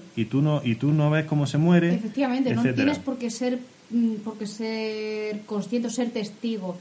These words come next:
Speaker 2: de ese, de esa muerte, pero en el campo
Speaker 1: Pero en el campo lo ves, y no solo lo ves, sino es que lo vas a ver descomponerse durante día y día, y además vas a hacer la matanza y demás. Entonces,
Speaker 2: Eh, ahí quería llegar.
Speaker 1: en el momento en que nos hemos movido,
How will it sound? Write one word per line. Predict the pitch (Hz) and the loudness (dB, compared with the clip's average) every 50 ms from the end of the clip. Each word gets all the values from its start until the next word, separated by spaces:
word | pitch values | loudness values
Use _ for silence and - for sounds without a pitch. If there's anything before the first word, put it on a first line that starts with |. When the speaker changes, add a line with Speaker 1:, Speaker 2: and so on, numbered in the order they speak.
| - - - | -16 -20 -12
Speaker 2:
de | - 202 196 208 202 202 208 | -10 -6 -2 -2 0 0 -2
ese, | 214 208 208 - - 214 196 190 185 185 180 180 180 180 175 165 | -2 -4 -8 -8 -6 -6 -6 -4 -4 -4 -4 -2 -2 -2 -4 -4
de | 165 175 180 | -6 -6 -6
esa | 180 - 196 | -6 -6 -6
muerte, | 180 185 185 190 - - 175 165 165 - | -4 -4 -4 -6 -6 -10 -10 -10 -8 -8
pero | 185 170 | -8 -6
en | 175 185 | -4 -4
el | 185 180 | -4 -4
campo | 180 185 175 175 165 208 | -4 -6 -8 -8 -6 -6
Speaker 1:
Pero | 240 - 98 | -6 -4 -4
en | 104 | -4
el | 196 | 0
campo | - 131 147 156 190 | 2 2 4 6 6
lo | 151 117 | 6 6
ves, | 120 113 104 | 4 4 4
y | |
no | 113 139 | 2 2
solo | 143 - 214 185 | 2 2 2 2
lo | 135 110 | 4 4
ves, | 110 110 - | 4 2 0
sino | - 98 110 | -2 -4 -4
es | 120 | 0
que | - 170 | 2 2
lo | 156 143 | 4 4
vas | 147 | 4
a | 151 | 4
ver | 156 156 156 | 4 2 0
descomponerse | 156 151 - 127 127 117 110 117 123 123 123 151 127 | 0 -2 -2 -2 0 0 2 2 2 2 2 0 2
durante | 113 110 107 104 101 92 101 101 | 2 0 0 -2 -2 -4 -2 0
día | 120 131 127 127 | 2 2 4 4
y | |
día, | 123 123 123 120 123 123 120 | 4 4 2 2 0 -2 -4
y | 101 | -6
además | 92 87 87 92 101 113 117 | -8 -6 -6 -6 -4 -2 0
vas | 113 113 113 | 2 2 2
a | 113 | 2
hacer | 117 123 | 2 2
la | 123 123 120 | 2 4 4
matanza | 113 110 110 113 113 110 | 2 2 0 -2 -2 -2
y | 110 98 | -4 -8
demás. | 95 95 | -8 -10
Entonces, | 101 - 117 - 226 - 240 | -6 -4 -2 0 2 2 2
Speaker 2:
Eh, | 240 240 240 247 247 247 | 2 2 2 0 0 -2
ahí | - 196 185 190 196 202 | -4 -6 -6 -6 -6 -6
quería | 208 202 202 208 | -6 -6 -6 -6
llegar. | 208 202 196 185 185 160 | -6 -6 -8 -8 -4 0
Speaker 1:
en | 120 | 2
el | 123 139 | 4 4
momento | 156 160 160 165 170 170 - - 123 | 4 4 4 4 2 2 2 2 2
en | 120 120 123 123 113 | 2 4 2 2 0
que | - 110 101 101 | -2 -4 -4 -4
nos | 101 101 95 - | -4 -6 -6 -4
hemos | 135 135 143 147 139 | -2 0 0 0 0
movido, | 135 131 127 127 131 139 143 123 107 95 98 | 0 0 0 2 2 2 2 2 0 -4 -6